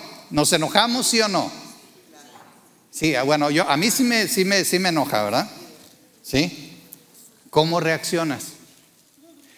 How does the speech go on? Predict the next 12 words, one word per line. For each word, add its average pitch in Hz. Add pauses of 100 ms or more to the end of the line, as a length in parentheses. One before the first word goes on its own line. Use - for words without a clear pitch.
Fíjense 240
bien 214
cómo 202
reaccionó 165
Nehemías. 131
Vamos 170
a 220
leer 208
el 208
versículo 185
siete. 143 (920)
Sí. 110